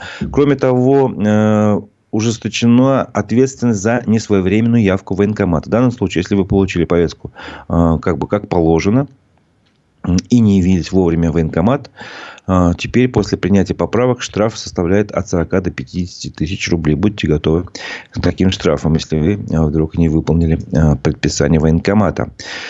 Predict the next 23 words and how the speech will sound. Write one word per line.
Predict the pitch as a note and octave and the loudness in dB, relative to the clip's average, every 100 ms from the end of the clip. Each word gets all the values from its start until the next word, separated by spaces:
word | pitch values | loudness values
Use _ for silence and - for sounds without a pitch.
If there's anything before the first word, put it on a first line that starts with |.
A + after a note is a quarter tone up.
| - - - - - - - - | -14 -16 -16 -18 -18 -20 -10 -2
А, | A2+ A2+ | 0 0
к | G#2 | 0
другим | B2+ D3+ D#3 C#3 | 2 2 2 2
новостям, | A2+ G#2 G2 - G2 E2+ | 4 2 -2 0 0 -2
э, | - E2+ G2 F#2+ F2+ E2+ - - A2 | -6 -6 -4 -4 -2 -2 -2 -4 -8
ну, | A2+ | -6
в | |
принципе, | - B2 - | -2 -2 -2
тоже, | A2+ C#3 G2+ | 0 2 2
которые | G2+ G2 F2+ | 0 0 -2
соприкасаются | - G2 F#2 G2+ G#2+ F2+ - | -2 -4 -2 0 0 -2 -6
к, | - | -8
с | - | -4
этой | G#2 A#2 | -2 -2
темой, | A2 E3 D#3 B2 - - - - | 0 0 2 0 -4 -14 -16 -6
э, | F#2 G2 F#2+ | 0 2 2
в | F2 - - | -2 -10 -6
Центр, | - A2+ A2 | -2 0 0
Центр | - B2+ B2 | 0 -2 0
управления | A#2+ A#2+ A#2 A#2 | 0 2 2 2
регионом | A2 G#2+ A2+ A#2 | 2 2 2 2
Башкирии, | A2+ A#2+ - E3+ C#3+ | 0 -4 -2 0 2
э, | G#2 D2+ F#2+ F#2+ F2+ | 0 2 2 4 2